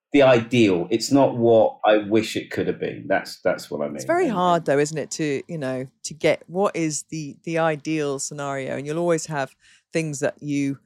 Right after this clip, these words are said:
Speaker 2: I mean, was it because you look back at the way you were brought up with your sisters and it was very
Speaker 1: Yeah.
Speaker 2: different to that, I assume,
Speaker 1: Very
Speaker 2: obviously?
Speaker 1: different.
Speaker 2: Yeah.
Speaker 1: Very di-, very different. I mean, <laughs>
Speaker 2: Yeah, how was your upbringing?
Speaker 1: Parents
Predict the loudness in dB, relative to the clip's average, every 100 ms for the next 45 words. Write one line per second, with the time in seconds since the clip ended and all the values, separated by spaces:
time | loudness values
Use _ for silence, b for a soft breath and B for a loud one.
0 | _ _ _ -4 -2 -2 -2 -2 -4 -4
1 | -2 -2 0 0 0 -2 0 0 0 2
2 | 2 2 0 -2 -4 -4 -4 -2 -2 -2
3 | -8 -8 -10 -12 _ _ -8 -6 -4 0
4 | 0 0 -4 -10 -10 -4 0 0 0 -6
5 | _ -4 -2 -2 -2 -4 -4 -4 -4 -6
6 | -8 -10 _ _ _ _ _ _ -4 -2
7 | -2 -4 -6 -8 -12 _ _ _ 0 2
8 | 2 -2 -4 -6 -4 -2 -2 -4 -12 _
9 | _ -12 -12 -2 -2 B B B -2 2
10 | 4 4 2 2 0 0 -2 -4 -4 -8
11 | -12 _ _ _ _ _ _ 0 4 6
12 | 6 4 0 -12 -16